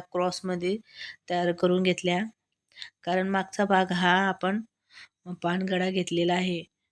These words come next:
तो, तो पलटून घेतलेला आहे. तर मग आपल्याला हे समोरच्या भागाला,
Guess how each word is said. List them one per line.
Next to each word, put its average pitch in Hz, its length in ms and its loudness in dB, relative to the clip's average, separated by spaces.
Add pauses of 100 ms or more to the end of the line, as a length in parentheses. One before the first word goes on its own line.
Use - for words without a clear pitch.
(180)
तो, 180 100 -4
तो 185 140 -2 (100)
पलटून 196 380 2
घेतलेला 175 420 2
आहे. 160 240 -4 (640)
तर 165 60 -8
मग 180 140 -2
आपल्याला 185 480 -2
हे 226 180 -4
समोरच्या 185 540 -2
भागाला, 175 440 0